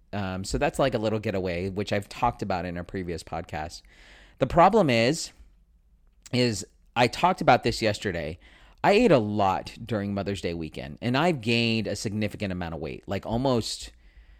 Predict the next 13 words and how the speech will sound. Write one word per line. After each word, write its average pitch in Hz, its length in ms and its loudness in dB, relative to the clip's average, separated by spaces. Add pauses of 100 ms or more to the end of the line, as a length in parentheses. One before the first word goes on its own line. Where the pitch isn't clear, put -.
(720)
I 123 80 0
pretty 175 240 2
much, 165 220 4
the 120 140 0
last 113 560 0
fast 101 440 -2
that 120 100 4
I 120 80 4
did, 120 240 2
I 104 140 -4
pretty 107 240 -4
much 92 340 -8
just 87 300 -10